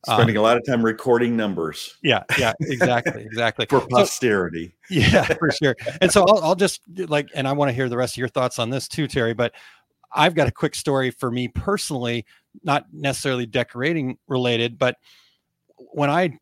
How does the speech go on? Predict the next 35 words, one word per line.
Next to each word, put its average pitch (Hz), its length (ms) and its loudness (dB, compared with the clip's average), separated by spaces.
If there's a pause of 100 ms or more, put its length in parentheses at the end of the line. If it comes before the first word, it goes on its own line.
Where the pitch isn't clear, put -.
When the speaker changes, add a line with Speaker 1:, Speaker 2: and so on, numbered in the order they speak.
(160)
Speaker 2:
first 165 200 0
started 147 200 0
playing 135 220 -2
volleyball, 113 480 0
I 110 60 -2
was, 110 400 -6
uh, 107 300 -4 (340)
late 131 320 -4
in 131 60 -10
my 123 160 -4
high 113 180 -6
school. 113 440 -8
It 131 180 -12
was 113 160 -10
really 131 320 2
in 113 120 -4
college 98 480 -2
by 110 80 -4
the 101 60 -6
time 110 200 -6
I 107 60 -6
really 104 240 -6
started 107 320 -6
playing 107 260 -6
volleyball 104 440 -2 (400)
with 127 240 -2
the - 80 -8
passion 117 480 2
that 104 140 -2
I, 101 300 -4
I 113 140 -2
had 107 280 -4
for 101 260 -6
it. - 80 -14 (400)
And 131 440 2